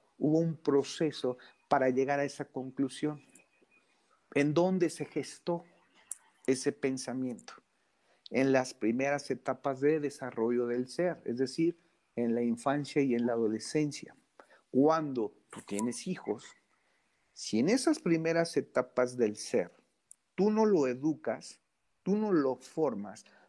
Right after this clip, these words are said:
no le generas principios y valores como el respeto a la dignidad, el respeto a la vida y por ende el respeto a la mujer,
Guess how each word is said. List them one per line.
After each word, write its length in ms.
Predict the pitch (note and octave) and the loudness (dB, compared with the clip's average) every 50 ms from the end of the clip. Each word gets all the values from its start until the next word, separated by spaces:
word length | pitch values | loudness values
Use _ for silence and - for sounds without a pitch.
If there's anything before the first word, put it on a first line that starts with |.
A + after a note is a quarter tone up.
| _ _ _ | _ _ _
no 180 | - F3 G3 G3+ | -4 0 4 4
le 160 | F3+ D3 C3 | 4 4 2
generas 560 | A#2 - - B2+ B2+ C#3+ E3+ F3+ D#3 C3+ - | 0 0 0 0 0 0 0 -2 -2 -4 -6
principios 800 | - - A#2+ A2 A2 - - F3 D#3 - - C3 G#2+ - - - | -8 -6 -4 -4 -4 -6 -8 -8 -4 0 2 2 2 0 -2 0
y 120 | - B2 A2+ | 2 4 4
valores 600 | A2+ G#2 A#2 C3 D3 C3 G#2 G2 - - - _ _ _ _ _ _ _ _ _ - - - - | 4 4 4 4 4 2 2 -2 -8 -12 -16 _ _ _ _ _ _ _ _ _ -18 -16 -2 2
como 220 | A2+ A2 A#2 A2 | 2 4 4 4
el 100 | G#2 G2+ | 2 2
respeto 640 | A2 G2+ - - - - - F#3 F3 E3 - - B2+ | 2 0 0 -2 -4 0 2 2 2 2 0 0 0
a 40 | A#2 | 0
la 160 | A2+ A2+ A2+ | 0 -2 -4
dignidad, 800 | A2 C3+ E3+ E3+ D3 C3+ C3 B2+ B2 C3+ D3 C#3+ B2 G2 - _ _ _ _ | -6 -8 -8 -8 -6 -4 -4 -4 -2 -2 -4 -4 -6 -8 -14 _ _ _ _
el 160 | - B2 A#2 | -10 -8 -6
respeto 760 | A2+ A#2+ A2+ - - _ - F#3 F3 - - - A#2+ A2+ A#2 | -6 -6 -8 -8 -12 _ -4 -4 -4 -2 -4 -8 -8 -6 -8
a 100 | G#2+ G#2+ | -8 -8
la 160 | A2+ A2 G#2+ A#2 | -8 -8 -8 -6
vida 400 | C3+ E3+ E3+ D3+ B2 G2+ F#2 - _ _ _ _ _ _ _ - | -4 -4 -2 -2 -2 -4 -6 -10 _ _ _ _ _ _ _ -14
y 80 | A#2 | -10
por 260 | - - B2+ A2+ A#2+ - - | -2 0 2 2 2 2 2
ende 380 | - F3+ F#3+ E3+ C#3 A#2+ A2 G#2 | 2 2 2 0 -2 -2 -2 -2
el 100 | G2+ G2+ | -2 -2
respeto 580 | G#2 G2+ - - - - E3 D#3+ D#3 - C3 G#2+ | -4 -4 -6 -6 0 2 2 2 2 2 0 0
a 60 | A2 | 0
la 80 | G2+ | -4
mujer, 540 | F#2 G2+ G2 - - - D3 C#3+ D#3 - - | -8 -10 -10 -4 -2 0 0 0 -2 -6 -14